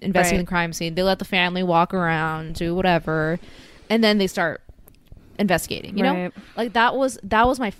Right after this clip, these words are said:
Speaker 1: first
Speaker 2: Yeah.
Speaker 1: initial impression. I don't necessarily feel that anymore.
Speaker 2: Right.
Speaker 1: But it's still, like, a possibility
Speaker 2: Mm-hmm.
Speaker 1: that that's what was going through their minds.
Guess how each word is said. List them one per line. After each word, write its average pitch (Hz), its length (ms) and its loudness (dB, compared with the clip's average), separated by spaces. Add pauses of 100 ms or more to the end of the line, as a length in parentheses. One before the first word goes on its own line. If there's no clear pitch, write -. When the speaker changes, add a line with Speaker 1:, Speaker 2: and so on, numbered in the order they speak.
(180)
Speaker 1:
first 220 460 -2
Speaker 2:
Yeah. 185 240 2
Speaker 1:
initial 170 260 -4
impression. 202 440 -4
I 247 60 -4
don't 294 240 0 (160)
necessarily 190 680 0
feel - 680 -4
that 269 240 0
anymore. 285 320 -6
Speaker 2:
Right. 185 220 0 (360)
Speaker 1:
But 214 300 2 (120)
it's - 160 0
still, 269 280 2
like, 202 260 0 (520)
a - 60 0
possibility 196 720 0
Speaker 2:
Mm-hmm. - 100 -14
Speaker 1:
that 165 200 -4
that's - 300 -4
what 170 160 -6
was 170 100 -6
going 180 200 2
through 180 120 -6
their 185 60 -6
minds. 208 280 -4